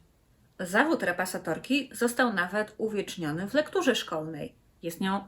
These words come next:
Tajemnica Zielonej Pieczęci. Opowiadała jeszcze szybciej i jeszcze barwniej niż zwykle o ciotce, o jej liście i o zapowiedzi paczki z prawdziwymi nylonami.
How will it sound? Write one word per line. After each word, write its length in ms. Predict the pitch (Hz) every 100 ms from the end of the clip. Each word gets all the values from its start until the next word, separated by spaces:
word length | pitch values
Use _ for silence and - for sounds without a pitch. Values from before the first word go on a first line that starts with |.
| -
Tajemnica 640 | 175 170 160 156 156 170
Zielonej 420 | 175 156 135 139
Pieczęci. 600 | - 185 214 147 - - - _ _ _ _ _ _
Opowiadała 680 | 233 233 240 254 247 370 359
jeszcze 360 | 233 285 302 262
szybciej 580 | - 180 - 208 233 202
i 60 |
jeszcze 280 | 226 269 247
barwniej 580 | 180 175 175 208 233 220
niż 380 | 202 208 208 185
zwykle 480 | - 254 247 160
o 80 | 180
ciotce, 560 | 180 180 170 - 262 -
o 80 | 165
jej 180 | 147
liście 440 | 143 202 233 - 302
i 160 | 220 185
o 80 |
zapowiedzi 520 | 185 190 185 214 226 226
paczki 380 | 196 196 -
z 80 | 170
prawdziwymi 600 | - 156 151 156 190 196
nylonami. 500 | 175 165 156 135 135